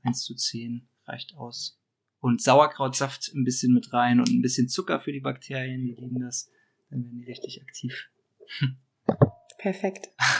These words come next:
Speaker 1: Das ist gut. Oder auf einen Strohballen auch pinkeln. Das geht auch im Garten.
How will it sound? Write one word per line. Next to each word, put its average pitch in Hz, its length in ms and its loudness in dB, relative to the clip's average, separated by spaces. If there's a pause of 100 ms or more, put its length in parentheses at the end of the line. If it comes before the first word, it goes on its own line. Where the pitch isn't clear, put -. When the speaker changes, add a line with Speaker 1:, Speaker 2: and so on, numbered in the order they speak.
(800)
Speaker 1:
Das - 140 -16
ist - 160 -10
gut. 135 200 -6
Oder 156 260 8
auf 151 200 2
einen 147 240 0
Strohballen 127 600 6
auch 120 220 2
pinkeln. 113 440 0
Das 127 180 -4
geht - 160 -4
auch 170 200 -4
im 123 120 2
Garten. - 460 -2